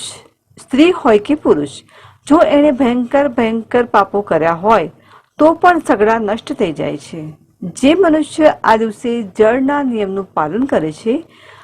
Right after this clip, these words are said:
અને પુણ્યનો ભાગી બને છે, આ સાંભળીને ભીમસેનને પણ આ શુભ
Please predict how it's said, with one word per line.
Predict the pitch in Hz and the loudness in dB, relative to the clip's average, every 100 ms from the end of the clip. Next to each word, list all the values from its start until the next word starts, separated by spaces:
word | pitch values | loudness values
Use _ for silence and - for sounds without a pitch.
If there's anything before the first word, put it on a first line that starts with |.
| - | -6
અને | 214 214 | -2 -2
પુણ્યનો | 214 269 277 294 302 | -2 -2 0 0 0
ભાગી | 247 180 165 | -2 -4 -6
બને | 180 _ 262 240 | -12 _ 2 2
છે, | 180 - 139 - - _ _ _ _ _ _ _ _ | -2 -8 -14 -16 -20 _ _ _ _ _ _ _ _
આ | 359 277 | 2 4
સાંભળીને | 302 339 302 311 320 | 4 2 2 0 -2
ભીમસેનને | 269 254 254 262 269 247 | 0 -2 -2 0 -2 -2
પણ | 254 269 269 | -2 0 0
આ | - 226 | 2 0
શુભ | 220 262 269 | 0 -2 -2